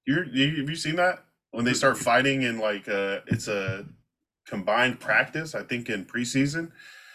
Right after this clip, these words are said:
and D'Angelo Hall, the cornerback, is, like, trying to say something to DeAndre Hopkins, and he's like, "Don't touch me, boy. I fear no man.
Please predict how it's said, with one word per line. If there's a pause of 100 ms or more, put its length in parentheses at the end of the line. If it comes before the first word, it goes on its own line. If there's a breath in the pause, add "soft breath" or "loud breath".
(280 loud breath)
and (360)
D'Angelo
Hall,
the
cornerback,
is,
like,
trying
to
say
something
to
DeAndre
Hopkins,
and
he's
like,
"Don't
touch
me,
boy. (560 loud breath)
I
fear
no
man.